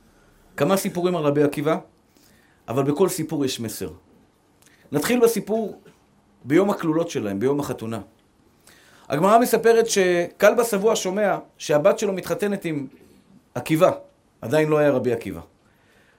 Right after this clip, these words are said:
ואומר, ואומר מיד, הלך לרב ואמר לו, "אני נודר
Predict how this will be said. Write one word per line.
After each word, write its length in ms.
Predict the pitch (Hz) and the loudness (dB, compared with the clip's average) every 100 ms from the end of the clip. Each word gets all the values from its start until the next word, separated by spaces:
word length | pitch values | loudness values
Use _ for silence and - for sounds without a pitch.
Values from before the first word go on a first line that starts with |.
| - | 0
ואומר, 380 | 151 180 226 233 233 226 | 4 6 6 4 4 2
ואומר 420 | 156 180 202 240 | 2 2 4 2
מיד, 360 | 214 220 220 160 - - - | 0 2 2 0 -4 -14 -2
הלך 320 | 170 214 202 | 4 4 4
לרב 480 | 185 202 233 240 - | 4 6 6 4 -4
ואמר 400 | 151 185 208 233 | 2 4 6 4
לו, 180 | 226 208 | 6 4
"אני 180 | 208 214 | 4 2
נודר 600 | 214 185 233 247 262 | 2 6 8 8 8